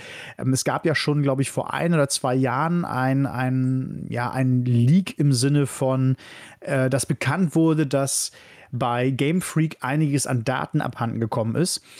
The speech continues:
Und, ähm, dementsprechend, äh, ist jetzt, ja, einiges ans Tageslicht gekommen. Ich weiß gar nicht, ob das zusammenhing, das Ganze. Ähm, aber schlussendlich, äh, ist es so, dass wir jetzt ein paar genauere Details haben von diesem Leak. Und das scheint schon sehr,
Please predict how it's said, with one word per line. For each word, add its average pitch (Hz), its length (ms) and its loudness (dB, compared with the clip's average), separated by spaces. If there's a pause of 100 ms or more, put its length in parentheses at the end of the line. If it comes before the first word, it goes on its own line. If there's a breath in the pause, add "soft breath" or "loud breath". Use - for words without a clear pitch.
(200 loud breath)
Und, 143 720 2
ähm, 139 640 0
dementsprechend, 160 1120 -2
äh, 143 300 0
ist - 200 -4
jetzt, - 480 -6 (420 soft breath)
ja, 156 200 0
einiges 202 380 2
ans 165 160 0
Tageslicht 190 480 -2
gekommen. 208 720 -4
Ich - 80 -10
weiß 170 160 -2
gar 175 80 -2
nicht, 170 100 2
ob 160 60 -2
das 156 140 -2
zusammenhing, 196 640 2
das 220 180 0
Ganze. 226 600 0
Ähm, 170 540 0 (760)
aber 151 380 2
schlussendlich, 160 800 0
äh, 147 380 2 (460 loud breath)
ist 147 160 0
es 147 100 2
so, 147 160 2
dass 147 200 0
wir 143 80 2
jetzt 147 140 -2
ein 151 80 0
paar 147 260 0
genauere 151 720 2
Details 113 720 -2
haben 107 360 -2
von 120 220 -4
diesem 117 260 -2
Leak. 113 400 0
Und 135 240 0
das 135 80 0
scheint 175 400 -2
schon 175 300 0
sehr, 143 480 0